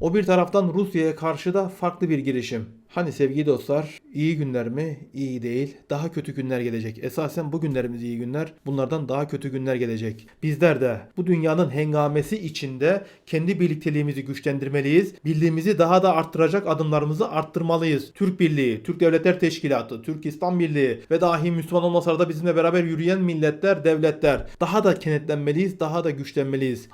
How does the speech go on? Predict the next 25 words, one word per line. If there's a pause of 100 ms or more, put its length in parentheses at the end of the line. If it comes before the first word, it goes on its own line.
Askeriyede,
ticarette,
sağlıkta,
ekonomide, (180)
her
alanda (220)
bir
olmalıyız. (200)
Ve
dahi
oluyoruz
da
Allah'ın
izniyle. (220)
Bu
zor
günlerin
içinde
elbet
ama
elbet
bize
güzel
günler
gelecektir.